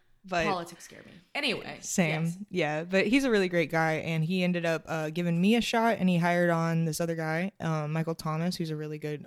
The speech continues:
Speaker 1: tattoo artist. He tattoos down in Florida now. And so I ended up doing my apprenticeship there, and he had, like, six or seven artists at the time, so I got to really, like, learn from everyone there.
Speaker 2: That's a lot.
Speaker 1: Yeah, it was crazy. One of my favorite artists was, uh, Radish De La Vega.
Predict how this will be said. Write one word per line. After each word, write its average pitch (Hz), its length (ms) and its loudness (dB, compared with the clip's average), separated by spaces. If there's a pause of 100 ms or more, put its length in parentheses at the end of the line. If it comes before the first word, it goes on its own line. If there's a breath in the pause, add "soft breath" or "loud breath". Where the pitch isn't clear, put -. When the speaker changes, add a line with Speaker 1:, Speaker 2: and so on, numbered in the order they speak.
(140)
Speaker 1:
tattoo 156 240 -6
artist. 151 160 -4
He 160 40 -12
tattoos 151 340 -8
down 147 120 -8
in 143 120 -6
Florida 143 320 -6
now. 160 320 -6 (420 soft breath)
And 156 340 -4
so 160 320 0
I 165 120 -2
ended 180 200 2
up 170 140 0 (280)
doing 175 200 0
my 160 100 0
apprenticeship 165 480 -4
there, 170 160 0
and 165 160 -2
he 202 80 2
had, 220 120 -2
like, 175 120 -2
six - 240 -8
or 196 60 -4
seven 170 200 -4
artists 156 420 -8
at 156 100 -10
the 156 80 -12
time, 160 320 -4
so 170 100 -6
I 165 60 -6
got 160 160 -6
to 160 80 -6
really, 156 200 -8
like, 151 200 -8
learn 151 260 -6
from 151 180 -12
everyone 175 500 -4
there. 214 200 -4 (240 soft breath)
Speaker 2:
That's 196 160 -18
a 269 60 -10
lot. 214 480 -16 (500)
Speaker 1:
Yeah, 165 320 2
it 160 80 0
was 165 160 -4
crazy. 165 300 -4
One 196 100 2
of - 20 4
my 190 100 2
favorite 180 300 -2
artists 165 520 -4
was, 160 320 -4
uh, 160 280 -4
Radish 160 380 -6
De 165 140 -8
La 160 100 -6
Vega. 175 420 -4